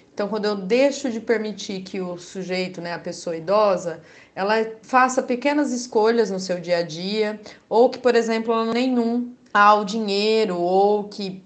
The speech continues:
se promovam saídas da instituição. Então, é lógico que a, a instituição, ela assume uma posição de tutela, né, da pessoa idosa, mas existem modos e modos de se fazer de acordo com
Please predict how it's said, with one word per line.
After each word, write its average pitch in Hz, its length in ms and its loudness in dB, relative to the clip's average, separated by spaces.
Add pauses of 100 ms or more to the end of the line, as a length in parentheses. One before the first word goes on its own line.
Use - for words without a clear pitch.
se - 220 -10
promovam 190 800 0
saídas 175 840 -4
da 180 120 -4
instituição. 180 920 -4 (460)
Então, 202 420 0
é 185 380 0
lógico 220 420 0
que 233 100 -6
a, 202 60 0 (260)
a 185 120 -2
instituição, 202 640 -4
ela 202 180 2
assume 233 480 -2
uma 220 160 0
posição 202 600 -4
de 208 120 -6
tutela, 196 640 0
né, 190 200 -2
da 185 160 0
pessoa 175 360 -4
idosa, 202 600 2 (440)
mas 240 520 2
existem 233 480 -2
modos 240 500 2
e 247 60 0
modos 202 480 2
de 190 100 -8
se - 140 -12
fazer 202 720 0 (240)
de 196 140 2
acordo 247 600 4
com 262 640 0